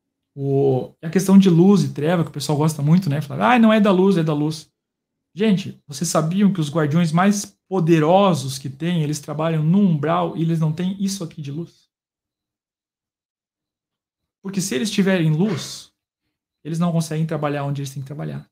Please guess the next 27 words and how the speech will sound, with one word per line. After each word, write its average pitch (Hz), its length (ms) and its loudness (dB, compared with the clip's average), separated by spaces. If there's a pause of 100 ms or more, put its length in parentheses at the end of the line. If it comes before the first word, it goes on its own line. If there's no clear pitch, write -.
(920)
Então, 185 360 2
essa 170 180 0
questão 165 300 0
de 160 160 0
luz, 147 420 0
gente, 110 320 -10
e 127 40 -16
sombra, 131 840 -4 (2500)
ela 160 280 -2
é 165 300 -4 (240)
ponto 139 320 -8
de 160 120 -4
vista. 143 480 -8 (1300)
Existem 165 400 -2
locais 165 580 -2
onde 156 160 2
a - 20 2
luz 160 200 2
não 185 260 4
é 202 60 2
bem-vinda, 170 540 4
porque 170 240 -4
senão 170 260 -2
o 190 40 -2
trabalho 185 580 -2
não 190 240 4
acontece. 202 1080 0